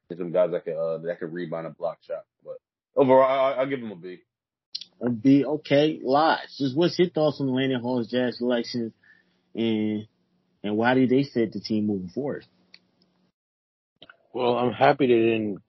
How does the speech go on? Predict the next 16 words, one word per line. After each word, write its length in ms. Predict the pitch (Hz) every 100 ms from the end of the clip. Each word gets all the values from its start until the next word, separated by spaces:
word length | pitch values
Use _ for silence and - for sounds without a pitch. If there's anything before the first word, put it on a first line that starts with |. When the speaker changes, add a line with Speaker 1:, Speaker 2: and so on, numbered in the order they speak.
| - -
Speaker 3:
continue 480 | 92 - 113 107 98
to 100 | 90
draft, 420 | 98 101 98 - - -
like, 260 | 90 85 _ - - -
surefire 560 | 104 104 - 98 98 92
projects 480 | - 95 95 95 -
or 60 | 90
people 400 | - 101 95 87
that 200 | 87 -
you 100 | 95
have 100 | 92
to 80 | 82
work 200 | 90 92
into 160 | 85 -
what 200 | 95 90
they're 100 | -